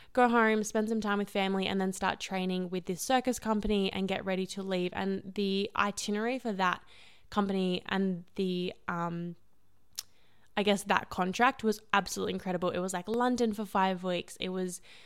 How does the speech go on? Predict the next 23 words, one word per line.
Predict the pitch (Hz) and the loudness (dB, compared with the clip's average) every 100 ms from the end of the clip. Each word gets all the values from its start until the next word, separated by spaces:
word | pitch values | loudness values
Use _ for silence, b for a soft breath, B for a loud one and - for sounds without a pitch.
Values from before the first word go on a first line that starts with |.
| B B B - | B B B -2
different | 254 254 226 | 2 2 4
parts | 220 220 | 4 4
of | 202 185 | -2 0
Europe. | 214 214 208 208 - | 2 6 4 2 -2
It | 196 | -2
was | 185 190 | -2 0
back | 220 214 | -2 0
to | 214 | -2
Australia | 202 220 196 196 | -2 0 2 2
doing | 190 185 185 | 2 0 0
the | 175 | -2
Australian | 165 220 220 220 214 | -2 2 4 4 2
tour. | 202 208 202 196 190 - | 2 2 4 6 4 0
There | 185 175 | -2 -4
was | 175 | -2
back | 226 220 - | 0 0 0
to | 220 | -2
Europe. | 202 196 196 | 2 4 2
Like, | 190 185 | 0 -2
it | 202 | -2
was | 196 | -2
honestly | 208 208 208 202 | -2 -2 -2 -2
incredible. | 196 196 190 190 190 190 | -2 -2 -2 0 0 0